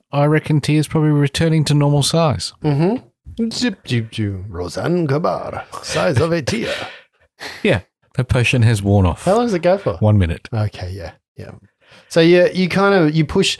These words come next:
Speaker 2: she uses her incredible size to move the, the giant, it is a big table. Like, this table's twenty foot. So it's huge.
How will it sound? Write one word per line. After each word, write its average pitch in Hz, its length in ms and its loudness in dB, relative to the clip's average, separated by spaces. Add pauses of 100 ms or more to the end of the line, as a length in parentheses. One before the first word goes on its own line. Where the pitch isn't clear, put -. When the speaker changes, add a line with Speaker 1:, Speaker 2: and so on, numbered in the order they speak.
(300)
Speaker 2:
she - 200 -2
uses 185 380 0
her 156 160 2
incredible 131 460 0
size 120 480 4
to 127 100 -2
move 120 320 2
the, 120 360 0
the 120 200 0
giant, 120 640 2
it 135 120 2
is 131 160 2
a 117 80 2
big 110 460 -2
table. 92 400 -4
Like, 101 180 -6
this 117 140 -4
table's 113 320 0
twenty 107 340 -2
foot. 98 400 -10 (400)
So 110 200 0
it's 113 200 -2
huge. 92 680 -4